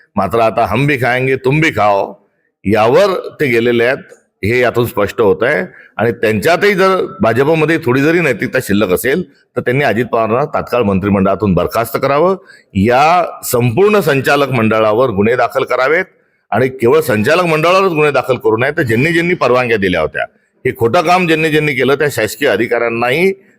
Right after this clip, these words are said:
त्यांच्यावरही गुन्हे दाखल झाले पाहिजे आणि त्यांच्यावरच नाही तर त्यां-, ज्यां-, या अधिकाऱ्यांनी ज्यांच्या इशाऱ्यावर काम केलं, तेही सर्वजण यामध्ये आरोपी म्हणून पुढे आले पाहिजे. आणि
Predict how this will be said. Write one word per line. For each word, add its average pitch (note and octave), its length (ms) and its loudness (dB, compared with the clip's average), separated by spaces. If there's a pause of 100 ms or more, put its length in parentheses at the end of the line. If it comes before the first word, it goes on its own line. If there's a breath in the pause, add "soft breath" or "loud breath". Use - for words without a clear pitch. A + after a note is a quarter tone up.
त्यांच्यावरही D3 400 0
गुन्हे C#3+ 200 0
दाखल A2 280 0
झाले F#2 200 2
पाहिजे F#2 460 0 (240 soft breath)
आणि C3 160 0
त्यांच्यावरच D3+ 600 0
नाही D#3+ 180 0
तर G3 80 2
त्यां-, B2 560 -2
ज्यां-, A2+ 180 0 (140)
या C#3 460 2
अधिकाऱ्यांनी D#3+ 500 0
ज्यांच्या E3+ 560 0 (300 loud breath)
इशाऱ्यावर G3+ 540 2
काम C3 260 -2
केलं, D3 240 0
तेही F3 340 -2
सर्वजण C#3+ 400 2
यामध्ये C#3+ 520 2 (420 soft breath)
आरोपी C#3 320 2
म्हणून D3 400 0
पुढे A#2 220 0
आले G#2+ 220 2
पाहिजे. C#3+ 500 -2 (180 loud breath)
आणि D3 320 -2